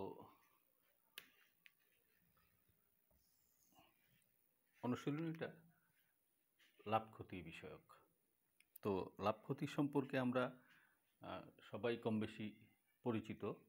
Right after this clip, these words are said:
মানে, তোমরা সকলেই কেউ না কেউ কোনো না কোনো সময়ে দোকান থেকে জিনিস কিনো। তাহলে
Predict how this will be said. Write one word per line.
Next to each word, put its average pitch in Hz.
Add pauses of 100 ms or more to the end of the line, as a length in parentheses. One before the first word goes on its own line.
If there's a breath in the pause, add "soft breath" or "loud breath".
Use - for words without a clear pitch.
(420)
মানে, - (480)
তোমরা 107 (1400 soft breath)
সকলেই 110 (100)
কেউ 113
না 110 (680)
কেউ 110 (100)
কোনো 107
না 110
কোনো 104
সময়ে 98
দোকান 113
থেকে -
জিনিস 85
কিনো। 82 (880 loud breath)
তাহলে 117